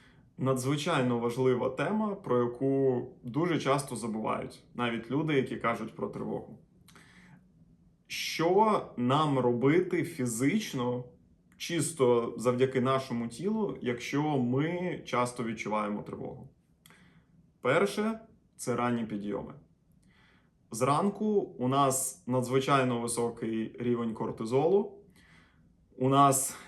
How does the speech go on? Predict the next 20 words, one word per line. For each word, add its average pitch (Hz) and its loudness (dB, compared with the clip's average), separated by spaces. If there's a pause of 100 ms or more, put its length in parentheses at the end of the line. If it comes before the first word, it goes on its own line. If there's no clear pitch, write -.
(120)
надзвичайно 139 2
сильно 131 2
підіймається 117 -2
тривожність, 131 -2 (800)
і 143 2
якраз 127 0 (120)
в - -18
цей 120 2
час 135 -2
найкраще, 127 0 (400)
коли 143 4 (300)
ми 151 2 (300)
будемо 139 0
одразу 120 2
діяти, 175 -2
будемо 123 2
одразу 117 -2
щось 113 -8
робити, 165 0 (220)
будемо 156 2